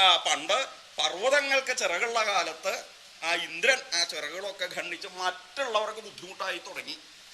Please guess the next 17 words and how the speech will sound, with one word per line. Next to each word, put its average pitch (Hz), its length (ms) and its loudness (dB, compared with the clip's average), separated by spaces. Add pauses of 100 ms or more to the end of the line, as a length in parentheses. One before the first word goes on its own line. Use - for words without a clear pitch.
(340)
പർവ്വതം 220 440 2 (240)
ഇന്ന് 233 340 0 (100)
കാണുന്ന 220 300 8
ദിക്കിലല്ല 208 600 4 (680)
പിറ്റേ 139 240 -4
ദിവസം 135 320 -12
ഉണ്ടാവുക. 90 280 -18 (340)
ഇങ്ങനെ 226 180 -4 (120)
പർവ്വതങ്ങൾ 220 520 -4 (140)
പറന്നു 190 320 0
നടന്നു 170 240 -4 (200)
എന്നാണ്. 143 280 -8 (400)
ആ 226 80 6 (100)
ചിറകൊക്കെ 254 500 2 (120)
ഖണ്ഡിക്കണ 220 340 0 (140)
കാലത്ത് 147 440 0 (560)
വായുഭഗവാനാണ് 233 1400 4